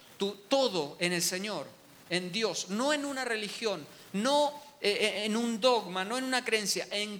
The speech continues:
Cristo. Sos una persona nueva y todas tus cosas son reconstruidas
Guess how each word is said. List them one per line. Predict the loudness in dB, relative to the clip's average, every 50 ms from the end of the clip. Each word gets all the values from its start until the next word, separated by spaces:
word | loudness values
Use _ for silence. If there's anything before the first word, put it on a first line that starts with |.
| -8
Cristo. | -6 -4 -2 -2 -2 -4 -6 -10 -12 -12 -14 -14 -14 -16 -20 -20 -20 -20 -20 -20 _ _ _ _ -20 -20 -20 _ -20 -20 -20 -20 -20 -20 -20 -20 -20 -20 -20 -20 -20 -20 -20 -20 -20 -20 -16 -10
Sos | -4 0 0 0 2
una | 0 0 -2 0
persona | 0 0 0 0 -2 -4 -6 -6
nueva | -4 -2 0 0 0 0 -2
y | -4 -6 -8 -8 -12 -4
todas | 0 0 2 2 0 0 -2 -2 -2 -2 -6 -8 -10 -14 -20 -20 -20 -10
tus | -8 -6 -6 -6 -8
cosas | -2 0 0 2 2 0 -4 -6 -6 -8 -10 -14 -16 -18 -20 -20 -20 -20 -20 -20 -20 -20 -8 -2
son | 0 2 2 2 2 0 -2 -2
reconstruidas | -4 -4 -4 -4 -4 -4 -4 -4 -4 -6 -6 -4 -4 -4 -4 -4 -4 -4 -4 -6 -8 -10